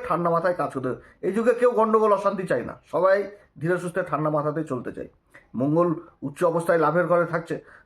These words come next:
তো যতই অশান্তি হোক, গন্ডগোল হোক, লাভের জায়গাটা কিন্তু ঠিক থাকবে, এটাও ঠিক, কিন্তু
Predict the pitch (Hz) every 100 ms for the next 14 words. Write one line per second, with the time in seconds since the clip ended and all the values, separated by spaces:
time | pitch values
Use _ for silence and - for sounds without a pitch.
0 | - 180 165 165 196 208 196 202 202 214
1 | 190 190 196 202 196 220 226 - - -
2 | 143 214 240 233 233 226 226 226 226 226
3 | - 196 131 107 147 185 185 143 - 160
4 | 196 262